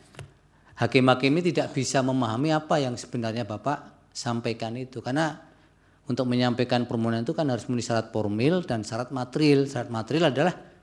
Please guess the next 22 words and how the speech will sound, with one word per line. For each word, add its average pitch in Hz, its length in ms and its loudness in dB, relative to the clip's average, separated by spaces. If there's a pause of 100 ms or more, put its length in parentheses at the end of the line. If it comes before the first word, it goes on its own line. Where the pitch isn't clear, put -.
substansinya, 170 960 0
pokok-pokok 160 680 -4
permohonannya 135 560 2
itu 165 160 2
harus 147 480 4 (400)
betul-betul 135 600 2
ada 160 200 4
persoalan 165 400 -2
konstitusionalitas. 170 960 -2 (760)
Syarat 143 320 6
formilnya 143 480 8
adalah 160 240 6 (960)
syarat-syarat 180 560 8
permohonannya 156 560 4
harus 127 560 0 (280)
baik, 107 400 2
harus 104 200 -6
memenuhi 120 600 -2 (340)
baik 98 420 -8
kewenangan, 147 920 0
legal 107 320 -4
standing, 143 720 2